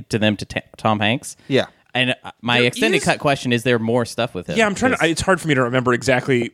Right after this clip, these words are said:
Speaker 3: and I, 'cause I don't know what you saw and what you didn't, and also I don't remember your scene with him, but, like,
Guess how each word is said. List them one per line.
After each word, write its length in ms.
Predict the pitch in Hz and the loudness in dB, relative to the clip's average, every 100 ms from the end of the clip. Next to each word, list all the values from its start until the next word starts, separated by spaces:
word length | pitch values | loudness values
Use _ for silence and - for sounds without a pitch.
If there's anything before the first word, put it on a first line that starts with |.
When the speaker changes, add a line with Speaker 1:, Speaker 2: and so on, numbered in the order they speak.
| - | -4
Speaker 3:
and 100 | 123 | -2
I, 40 | 120 | 0
'cause 120 | 139 | 0
I 20 | |
don't 80 | 131 | 2
know 60 | |
what 100 | 123 | 0
you 80 | 113 | 0
saw 460 | - 120 110 113 113 | 0 2 4 4 2
and 100 | 104 | 0
what 100 | 110 | -4
you 80 | 110 | 0
didn't, 360 | 123 110 - _ | 0 0 -6 _
and 180 | 120 120 | -2 0
also 300 | 113 117 117 | 2 2 4
I 40 | |
don't 100 | 107 | 2
remember 180 | 107 110 | 0 -2
your 100 | 107 | -4
scene 180 | - 117 | 0 0
with 120 | 110 | 0
him, 160 | 113 107 | 0 0
but, 160 | 110 | 0
like, 260 | 123 107 | 0 -2